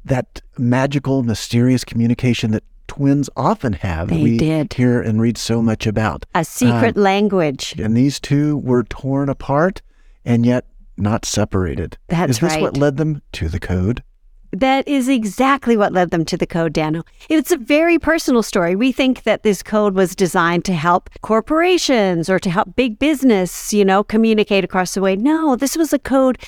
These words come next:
Speaker 2: between brothers. As children in the womb,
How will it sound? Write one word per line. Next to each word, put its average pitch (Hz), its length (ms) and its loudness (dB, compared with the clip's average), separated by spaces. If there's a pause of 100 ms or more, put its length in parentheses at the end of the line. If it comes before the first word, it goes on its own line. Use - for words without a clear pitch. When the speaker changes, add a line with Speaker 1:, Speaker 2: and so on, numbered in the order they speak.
(160)
Speaker 2:
between 226 440 2
brothers. 175 680 0 (380)
As 233 240 0
children 196 640 0
in 269 200 2
the 254 100 2
womb, 233 520 2